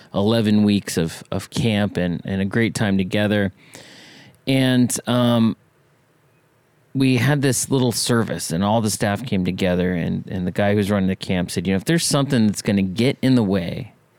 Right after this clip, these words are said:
between you doing what God is calling you to do,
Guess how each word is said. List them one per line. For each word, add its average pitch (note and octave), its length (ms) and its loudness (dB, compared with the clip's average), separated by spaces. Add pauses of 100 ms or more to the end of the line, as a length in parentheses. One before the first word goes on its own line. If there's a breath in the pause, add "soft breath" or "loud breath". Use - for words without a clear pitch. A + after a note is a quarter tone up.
(480)
between G2 520 0
you A2+ 220 4
doing A2 300 2
what E2+ 120 0
God F#2+ 200 0
is F#2 100 -8
calling G2+ 360 0
you G2 140 2
to F2+ 120 -6
do, E2 380 -8